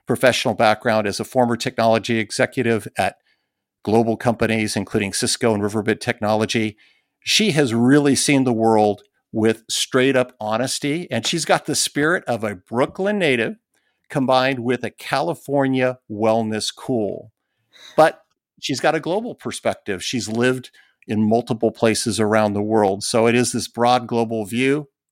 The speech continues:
And she's known to have a style that is a little fiery and has a little bit of edginess. So we're gonna get <laughs> into that a little bit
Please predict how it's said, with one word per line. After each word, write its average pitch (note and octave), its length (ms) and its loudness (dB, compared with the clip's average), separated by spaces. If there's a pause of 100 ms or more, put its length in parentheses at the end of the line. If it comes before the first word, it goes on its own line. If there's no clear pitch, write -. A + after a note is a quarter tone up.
(440)
And C#3+ 320 0 (420)
she's A#3 300 -4
known C4+ 360 4
to F#3+ 380 -2 (140)
have G3 260 0
a E3+ 80 0
style E3+ 520 2
that C3+ 320 0 (360)
is - 180 -2
a F3+ 60 0
little G#3+ 240 -4
fiery F#3 800 0
and E3 400 0
has G3 240 0
a G3 60 2
little G3 220 -2
bit F#3 120 2
of F3 120 -2
edginess. E3+ 560 2
So C#3 200 4
we're D#3 160 2
gonna B3+ 180 -2
get G#3 280 2
<laughs> - 0 -
into E3+ 240 0
that F3 240 4
a E3+ 40 -2
little C3 220 -2
bit A2+ 280 -2